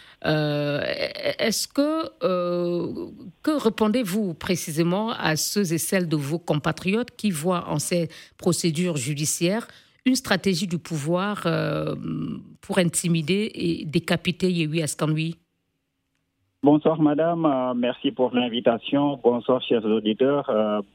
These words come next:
Speaker 2: en fait, euh, comme vous le savez, il y avait une manifestation interdite, vous l'avez bien précisé,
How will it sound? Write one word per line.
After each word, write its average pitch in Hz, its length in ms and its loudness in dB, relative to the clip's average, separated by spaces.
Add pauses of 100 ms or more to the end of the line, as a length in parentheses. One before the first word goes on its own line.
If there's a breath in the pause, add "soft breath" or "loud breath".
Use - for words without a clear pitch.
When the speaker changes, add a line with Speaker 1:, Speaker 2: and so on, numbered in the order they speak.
(680 loud breath)
Speaker 2:
en 120 140 2
fait, 139 320 4
euh, 113 580 2 (200)
comme 113 180 0
vous 113 100 2
le 110 160 4
savez, 110 480 4
il 92 40 0
y 98 80 4
avait 101 180 2
une 104 180 2
manifestation 98 1000 2 (420)
interdite, 104 580 4
vous 87 220 4
l'avez 98 260 4
bien 101 220 4
précisé, 104 600 2